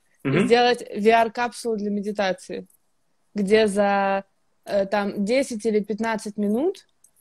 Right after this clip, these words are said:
Speaker 2: Мгм.
Speaker 1: э, ну, там, р-, работая совместно с Институтом мозга, и что это все чисто научно делается, э, ты можешь вообще перезапуститься так, как будто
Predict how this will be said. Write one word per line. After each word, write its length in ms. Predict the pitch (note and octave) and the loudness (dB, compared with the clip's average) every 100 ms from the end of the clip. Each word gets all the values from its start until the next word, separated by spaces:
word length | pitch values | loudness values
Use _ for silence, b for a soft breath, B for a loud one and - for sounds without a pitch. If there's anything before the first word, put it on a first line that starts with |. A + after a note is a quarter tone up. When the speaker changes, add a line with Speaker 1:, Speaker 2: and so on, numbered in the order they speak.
| - | -4
Speaker 2:
Мгм. 200 | C#3 G3 | -2 0
Speaker 1:
э, 540 | G3+ G3 F#3+ F#3+ E3+ | -2 -2 -4 -4 -2
ну, 60 | A3 | 2
там, 140 | B3 A3 B2+ | 2 0 -2
р-, 160 | G#3 A#3+ A3 | -4 -2 2
работая 480 | A3+ A#3 A3+ G#3+ G3+ | 4 6 4 0 0
совместно 520 | G#3 G#3+ A3 - G3+ | 0 0 0 -2 -6
с 160 | - G#3 G3+ - | -4 -2 0 0
Институтом 600 | G3 - G#3 G#3 G3 G3+ | -2 -4 -4 0 0 2
мозга, 340 | B3 C#4+ A3 | 2 2 2
и 40 | G3+ | 2
что 160 | - | 2
это 200 | G3 G3 | 0 0
все 200 | F#3+ G3+ | -2 -4
чисто 340 | F#3+ G#3+ G#3 F#3+ | -4 -6 -4 -2
научно 420 | F#3+ G3 G3+ F#3+ | 0 0 -2 -2
делается, 520 | F3+ F3 F3 F3 - - b b b - | 0 2 0 -2 -10 -14 b b b 0
э, 320 | F#3 F3+ F3+ | 4 4 4
ты 100 | G#3+ | 4
можешь 320 | A3 A#3 A3+ G3+ | 6 6 4 2
вообще 280 | G3+ A#3 | 4 4
перезапуститься 840 | G#3 G#3+ G#3 G3+ G#3+ - A#3+ - G3 | 6 6 4 4 0 -2 -2 -2 2
так, 240 | A3 A#3 - | 4 4 2
как 140 | F#3+ | -4
будто 220 | F3+ F#3+ | -2 -6